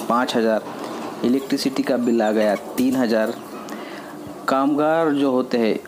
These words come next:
अगर उसका खर्चा हम ऐड करें तो हो गए बीस हज़ार। तो तकरीबन पूरा खर्चा हो गया एक लाख उनतीस हज़ार से लेकर एक लाख पैंतालीस हज़ार तक, और अगर कामगार को हम छोड़ दें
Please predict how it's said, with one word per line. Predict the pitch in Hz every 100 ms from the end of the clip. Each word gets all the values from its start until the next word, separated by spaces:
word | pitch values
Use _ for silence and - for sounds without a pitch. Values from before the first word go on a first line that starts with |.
| -
अगर | 113 120 120
उसका | 113 117 - 131
खर्चा | 127 120 107 120
हम | 120
ऐड | 92 120 123
करें | 127 120 131 - -
तो | 117
हो | 113
गए | 110 110
बीस | 95 117 135 127
हज़ार। | 104 107 110 - - - - - - - -
तो | 123 120 117 107
तकरीबन | 127 117 135 143 143
पूरा | - 135 143
खर्चा | 139 135 120
हो | 127 120
गया | 120 120 -
एक | 127 139 135
लाख | 120 127 - -
उनतीस | 117 - 131 -
हज़ार | 101 107 110
से | - 123
लेकर | 107 104 147 -
एक | 127 120
लाख | 117 123 - -
पैंतालीस | 107 101 113 107 110 110
हज़ार | 101 98 -
तक, | - - - - - - -
और | 120
अगर | 117 120
कामगार | 120 120 117 117 120
को | 123
हम | 117 113
छोड़ | - 135 135
दें | 143 147